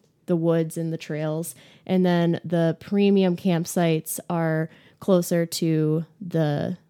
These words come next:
the settlement and the, the meadow. Then you also have premium meadow campsites. These have room for a larger style R V.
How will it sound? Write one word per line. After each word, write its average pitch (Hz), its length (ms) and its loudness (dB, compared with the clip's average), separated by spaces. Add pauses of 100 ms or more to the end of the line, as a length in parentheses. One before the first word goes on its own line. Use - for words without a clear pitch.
(160)
the 196 200 0
settlement 175 580 2
and 160 340 0
the, 156 360 -2 (260)
the 170 80 -6
meadow. 151 400 -6 (500)
Then 262 300 4
you 330 140 4
also 294 320 2
have 330 240 -2
premium 269 500 2
meadow 208 300 2
campsites. 180 800 -4
These 196 420 0
have 175 240 -2
room 170 220 -2
for 165 480 -4
a 156 340 -2
larger 254 380 0
style 208 340 0
R 170 200 0
V. 294 360 0